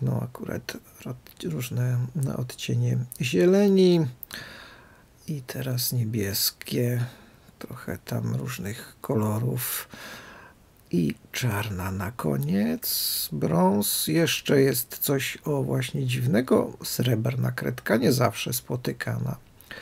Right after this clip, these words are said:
E, tutaj, jako że już były użyte, ja zastrugałem jedną, żeby, e, zobaczyć, jak tu cienkie kreski można tym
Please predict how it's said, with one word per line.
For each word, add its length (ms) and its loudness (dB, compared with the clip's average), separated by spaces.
E, 240 8
tutaj, 340 10
jako 340 8
że 140 8
już 180 8
były 420 10
użyte, 640 6
ja 240 8
zastrugałem 880 6
jedną, 380 6
żeby, 420 2
e, 180 6
zobaczyć, 800 0
jak 580 -2
tu 320 2
cienkie 520 0
kreski 480 0
można 420 2
tym 400 0